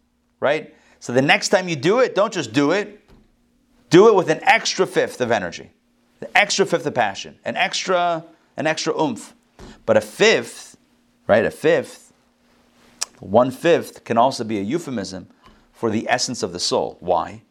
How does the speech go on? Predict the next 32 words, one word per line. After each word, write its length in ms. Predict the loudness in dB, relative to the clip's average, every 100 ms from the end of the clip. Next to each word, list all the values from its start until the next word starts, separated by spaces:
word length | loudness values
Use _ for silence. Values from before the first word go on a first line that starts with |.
| _ _ -14
Because 360 | 0 4 4 2
if 120 | -4
you've 140 | -6
studied 260 | 0 0 0
Kabbalah 380 | 0 2 2 2
with 160 | -2
me 120 | -2 0
or, 180 | 2
or 280 | 0 0 2
on 120 | 0
your 120 | 0 0
own 240 | 0 0
or, 220 | 0 0
or 360 | -2 -6 -10 -4
with 180 | -4 -4
whoever, 540 | -2 -2 -2 -4 -10 -14 -20 -8
you 80 | 0
might 200 | 2 4
have 280 | 0 -4 -18 _
come 180 | -4 -2
across 360 | 0 0 0 -2
the 120 | -4
notion 480 | -2 -2 -4 -6 -4
that 160 | -2 -2
every 220 | -4 -4
soul 300 | -4 -2 0
has 160 | -4 -6
five 420 | -2 0 0 -2
dimensions, 680 | -2 -2 -4 -8 -14 -20 -20 _ _ _
five 340 | -4 -2 -2
names: 380 | -4 -6 -10 -16 _ _ _ -4
Nefesh, 640 | -4 -2 -2 -2 -4 -8